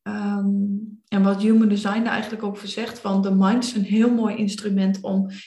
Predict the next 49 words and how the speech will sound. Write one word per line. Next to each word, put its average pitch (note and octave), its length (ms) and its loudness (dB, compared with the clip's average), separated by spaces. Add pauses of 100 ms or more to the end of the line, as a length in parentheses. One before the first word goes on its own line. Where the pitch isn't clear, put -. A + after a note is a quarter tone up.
je - 140 -8
omgeving G#3+ 540 -2
te G#3+ 100 -6
observeren, G#3 600 -4
te - 160 -8
analyseren, G#3 800 -2
concepten G#3+ 580 -8
te G3 140 -4
maken, F#3+ 540 -2 (340)
dingen A3+ 360 4
bij G#3 80 4
elkaar G3+ 460 0
te G#3 80 -6
maken. F#3 320 -6
Ik - 80 -20
vind G#3+ 120 -4
een G3+ 60 4
heel G#3 200 2
mooi G3+ 200 2
concept G3 420 -4
de - 120 -4
Imagineer, G3 800 2
dus - 460 -10
imagination. G#3+ 1200 0 (320)
En G3+ 220 -2
daar G3 280 -2
met G3 160 0
twee G#3+ 280 4
dingen G#3+ 260 2
die G#3 100 2
nog G3 140 0
nooit G3+ 160 2
bij G3 100 -4
elkaar G3+ 280 -4
waren, G#3 280 -4
die G#3 100 -4
bij G3+ 100 -6
elkaar G#3 360 -4
vormen A3 260 -2
en G#3 60 -4
dan G#3 160 -4
een G#3 100 -2
nieuw B3+ 200 2
concept A3+ 420 -8
maken G3+ 340 -4
of G#3 100 -4
een G3+ 200 0
mening. F#3+ 600 0
Of, G#3+ 180 -8